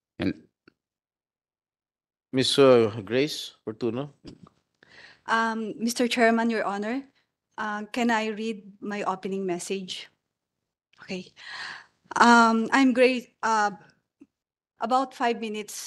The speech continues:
Speaker 3: Mister Chairman. <laughs>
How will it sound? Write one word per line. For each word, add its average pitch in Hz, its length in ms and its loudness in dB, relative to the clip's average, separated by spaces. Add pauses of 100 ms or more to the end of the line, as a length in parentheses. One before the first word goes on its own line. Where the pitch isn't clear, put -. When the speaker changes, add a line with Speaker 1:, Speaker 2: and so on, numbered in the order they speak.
Speaker 3:
Mister 185 240 -6
Chairman. 180 560 -4 (960)
<laughs> 202 600 -12